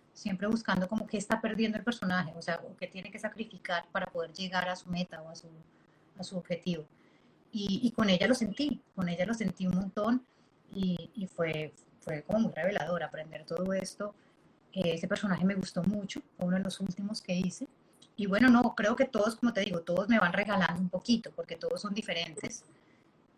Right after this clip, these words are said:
Eh, trato de hacerlos, como te digo, también si me tocan antagónicas, hacerlo lo más diferentes que pueda. Eh, en el Bronx me tocó otra, no Nikita, pero digamos que era también alguien,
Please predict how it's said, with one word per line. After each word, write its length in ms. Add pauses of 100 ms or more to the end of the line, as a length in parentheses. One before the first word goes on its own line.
Eh, 500
trato 300
de 100
hacerlos, 680 (120)
como 160
te 120
digo, 240
también 460
si 120
me 100
tocan 460 (320)
antagónicas, 640
hacerlo 260
lo 100
más 180
diferentes 480
que 100
pueda. 400 (720)
Eh, 300
en 100
el 140
Bronx 460
me 100
tocó 340
otra, 400
no 340
Nikita, 460
pero 160
digamos 360
que 100
era 160
también 280
alguien, 400